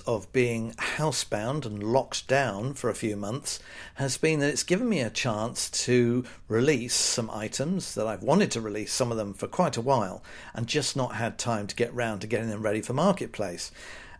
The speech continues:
And this month I'm releasing yet another one. This is something brand new,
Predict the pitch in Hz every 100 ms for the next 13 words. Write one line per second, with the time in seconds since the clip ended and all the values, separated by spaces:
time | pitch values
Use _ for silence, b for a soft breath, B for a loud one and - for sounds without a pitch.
0 | - 127 127 123 120 110 107 208 240 -
1 | 113 120 127 127 120 120 127 143 - 151
2 | 160 175 113 104 156 233 165 98 98 220
3 | 233 160 - 127 107 110 101 156 202 156
4 | 104 160